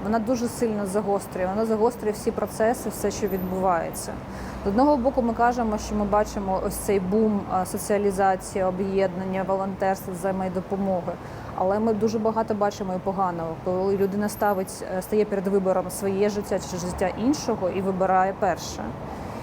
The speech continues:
А, ми бачимо багато історій кинутих тварин, кинутих людей, коли люди з обмеженими можливостями лишалися в с-, запертими в своїх домівках. Ти все одно емпатична людина, ти все одно бачиш ці страждання. Повністю закутатися і закритися неможливо.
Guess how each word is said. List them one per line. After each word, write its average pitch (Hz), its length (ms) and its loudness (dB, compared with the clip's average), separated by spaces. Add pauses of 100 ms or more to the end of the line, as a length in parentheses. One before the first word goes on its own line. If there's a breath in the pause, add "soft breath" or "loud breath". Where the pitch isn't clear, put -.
(260 loud breath)
А, 185 180 6
ми 202 160 0 (140)
бачимо 220 340 2
багато 220 360 0
історій 220 560 2
кинутих 208 400 0
тварин, 196 500 -2 (260)
кинутих 220 460 0
людей, 220 460 4 (140)
коли 190 340 2
люди 208 260 2
з 190 80 0
обмеженими 208 480 0
можливостями 202 680 2
лишалися 202 580 0
в 185 40 -4
с-, - 200 -8
запертими 196 480 -2
в 185 40 -8
своїх 185 340 -2
домівках. 185 480 -4 (240)
Ти 240 60 -2
все 339 160 0
одно 370 220 4
емпатична 233 560 0
людина, 175 480 -2
ти 220 160 4
все 220 200 0
одно 247 200 4
бачиш 233 380 2
ці - 140 -6
страждання. 180 800 -2
Повністю 262 340 4
закутатися 226 800 0
і 208 60 4
закритися 233 480 0
неможливо. 208 680 2